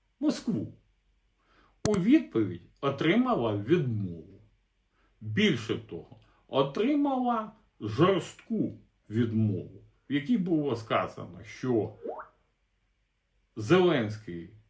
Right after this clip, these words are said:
нелегітимний керівник країни і взагалі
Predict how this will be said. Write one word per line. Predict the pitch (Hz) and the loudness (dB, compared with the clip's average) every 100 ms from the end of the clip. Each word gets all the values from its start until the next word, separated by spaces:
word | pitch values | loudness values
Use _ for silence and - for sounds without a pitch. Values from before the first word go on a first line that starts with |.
| _ | _
нелегітимний | 131 180 175 156 156 151 120 104 98 | 2 8 12 12 8 2 0 -2 -6
керівник | - 117 113 107 - | -2 0 2 0 -2
країни | - 107 104 107 208 247 | -6 -2 -2 0 0 -2
і | 170 | -2
взагалі | 113 139 131 202 | 0 2 2 0